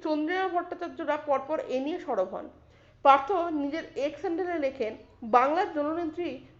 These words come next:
মমতা বন্দ্যোপাধ্যায়ের আঘাতজনিত অসুস্থতাকে নিয়ে নিম্নমানের কুরুচিকর কথা বিরোধী দলনেতা শুভেন্দু অধিকারীর। ভারতবর্ষের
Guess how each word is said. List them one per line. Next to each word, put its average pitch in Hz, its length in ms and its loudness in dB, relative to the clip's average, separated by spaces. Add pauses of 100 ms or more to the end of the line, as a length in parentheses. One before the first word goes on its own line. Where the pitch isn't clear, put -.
মমতা 285 360 4
বন্দ্যোপাধ্যায়ের 359 640 0
আঘাতজনিত 311 720 0
অসুস্থতাকে 320 680 -6
নিয়ে 269 360 -2 (180)
নিম্নমানের 339 680 0 (120)
কুরুচিকর 349 460 -2 (100)
কথা 285 340 0 (260)
বিরোধী 277 360 -4
দলনেতা 269 420 0
শুভেন্দু 262 380 -2
অধিকারীর। 170 420 -4 (400)
ভারতবর্ষের 311 520 4